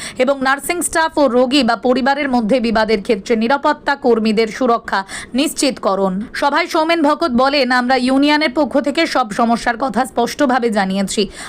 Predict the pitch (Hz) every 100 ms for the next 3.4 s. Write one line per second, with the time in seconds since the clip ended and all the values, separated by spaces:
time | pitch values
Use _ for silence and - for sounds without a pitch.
0 | - 247 330 330 349 302 311 320 - 311
1 | 254 277 302 262 220 - 226 220 214 190
2 | 185 214 208 214 226 208 214 202 202 254
3 | 202 226 277